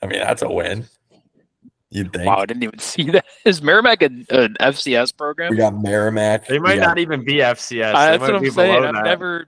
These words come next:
Speaker 1: Dude,
Speaker 2: never seen Merrimack on the schedule
Speaker 1: look, look at
Speaker 2: before.
Speaker 1: this. Look at this. All right. Arkansas State, Merrimack, uh, UConn at home. And then you got those,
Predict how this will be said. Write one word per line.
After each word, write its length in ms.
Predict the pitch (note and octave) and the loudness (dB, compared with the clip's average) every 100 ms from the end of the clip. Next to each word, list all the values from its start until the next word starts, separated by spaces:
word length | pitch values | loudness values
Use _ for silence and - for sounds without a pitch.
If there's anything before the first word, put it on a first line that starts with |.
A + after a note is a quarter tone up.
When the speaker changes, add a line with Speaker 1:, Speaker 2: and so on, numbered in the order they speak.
| D#3 | 2
Speaker 1:
Dude, 120 | - | 4
Speaker 2:
never 180 | F#3 F#3 | 4 0
seen 260 | - E3+ | -14 -14
Merrimack 440 | D#3 D3+ D3 C3 C3+ | -10 -10 -8 -10 -12
on 80 | |
the 100 | B2 | -14
schedule 300 | A#2 B2 A#2 A#2+ | -14 -12 0 0
Speaker 1:
look, 140 | - | 2
look 100 | G#2+ | 0
at 40 | F#2 | 0
Speaker 2:
before. 20 | |
Speaker 1:
this. 260 | F2+ - | -2 -4
Look 160 | G2 F#2+ | 0 0
at 60 | F2 | 0
this. 140 | - - | -6 -8
All 80 | |
right. 220 | E2+ D#2+ - | -8 -8 -8
Arkansas 520 | F2+ F#2+ A2+ G#2+ G2+ | -6 -4 -4 0 0
State, 400 | F#2+ - F2+ F2+ - | 0 -4 -6 -6 -6
Merrimack, 680 | F2 F2 F2 F2 E2+ - _ _ | -6 -4 -4 -4 -6 -8 _ _
uh, 200 | E2 D#2+ | -10 -8
UConn 600 | D#2+ E2 G2 G#2+ G#2+ G#2 | -8 -4 -4 -2 -2 -2
at 80 | G2 | -2
home. 520 | F2 F2+ F#2 A2 B2 _ _ _ _ | -4 -2 -2 -4 -8 _ _ _ _
And 140 | G#2 G2+ | -4 -2
then 100 | G#2 | -2
you 80 | G#2 | -2
got 280 | G2+ F#2+ - | -2 -4 -6
those, 260 | G2+ F#2 | -6 -6